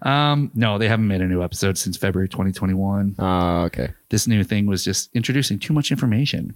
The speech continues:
Speaker 1: This new iHeartRadio podcast gives you secret history behind the scenes. Sounds awesome. All right, I found a new one.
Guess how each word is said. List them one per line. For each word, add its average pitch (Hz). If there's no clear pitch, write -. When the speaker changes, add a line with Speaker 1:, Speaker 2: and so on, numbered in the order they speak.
Speaker 1:
This -
new 107
iHeartRadio 101
podcast 98
gives 95
you 95
secret 107
history 120
behind 98
the 98
scenes. 95
Sounds 220
awesome. 170
All -
right, 139
I 92
found 127
a 110
new 127
one. -